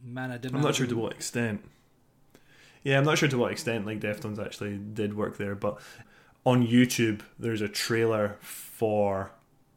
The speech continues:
Speaker 2: the studio. You know, you can, you can search, um, Stern House. Is it Stern House? Did I even remember the name of the place correctly?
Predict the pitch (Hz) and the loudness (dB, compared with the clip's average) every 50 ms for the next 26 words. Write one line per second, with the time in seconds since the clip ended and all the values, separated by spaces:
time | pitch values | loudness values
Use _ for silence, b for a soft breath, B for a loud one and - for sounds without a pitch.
0 | _ _ _ _ _ _ _ _ _ _ _ _ _ - 107 - - - 113 101 | _ _ _ _ _ _ _ _ _ _ _ _ _ -4 -4 -2 -2 0 -2 -2
1 | 101 92 87 87 - _ _ _ - 110 107 107 101 98 98 101 107 107 - 110 | -2 -4 -6 -8 -14 _ _ _ -4 -2 0 0 0 0 0 -2 -2 -2 0 -2
2 | 104 101 B B B B B B - 117 113 107 - 110 104 - 113 107 104 - | -2 -2 B B B B B B -4 -4 -2 -2 -2 -4 -2 0 0 0 0 -2
3 | - - - - - B B B B B _ - 104 104 101 98 98 95 - - | -4 -6 -6 -6 -6 B B B B B _ -4 -4 -2 -2 -2 -4 -6 -8 -8
4 | - - 117 107 101 98 101 - 98 101 98 92 - - - - - - _ _ | -4 -2 0 0 0 -2 -2 -2 -2 -2 -2 -4 -6 -8 -10 -12 -14 -18 _ _
5 | _ - - - - - - - _ - 123 127 - - - 139 147 143 143 147 | _ -20 -20 -20 -20 -20 -20 -18 _ -12 -10 -10 -10 -8 -6 -6 -4 -4 -4 -6
6 | 151 147 - - - _ - - 120 120 120 123 123 120 120 120 117 123 123 120 | -6 -8 -10 -12 -18 _ -10 -6 -4 -4 -4 -4 -4 -4 -4 -4 -4 -4 -4 -4
7 | 120 120 117 117 120 117 117 117 - 117 120 127 - - 117 117 127 135 117 117 | -4 -6 -6 -6 -6 -6 -8 -8 -8 -8 -10 -8 -8 -8 -8 -6 -6 -6 -6 -6
8 | 117 | -6